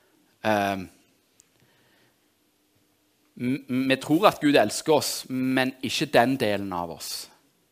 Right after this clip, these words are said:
Vi tror at, eh, Gud bryr seg om oss, men bare hvis vi. Vi tror at, eh, Gud har betalt for all vår synd, bortsett fra den synden.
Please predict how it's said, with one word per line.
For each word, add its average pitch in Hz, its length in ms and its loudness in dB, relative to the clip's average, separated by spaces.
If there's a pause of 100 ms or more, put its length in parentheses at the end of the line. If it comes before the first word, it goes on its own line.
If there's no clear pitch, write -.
(600)
Vi 139 100 6
tror 160 400 4
at, 185 280 4
eh, 131 300 6
Gud 135 560 -2
bryr 147 280 4
seg 139 420 2
om 127 180 2
oss, 110 280 -2
men 127 160 -4
bare 123 400 6
hvis 147 460 -4
vi. 110 260 -2 (1000)
Vi 151 360 6
tror 202 500 0
at, 156 340 0
eh, 135 560 10 (720)
Gud 151 280 0
har 143 140 2
betalt - 720 6
for 143 160 2
all 135 160 8
vår 147 160 0
synd, 160 460 0
bortsett 131 400 -4
fra - 260 0 (240)
den 131 240 4
synden. 92 600 -10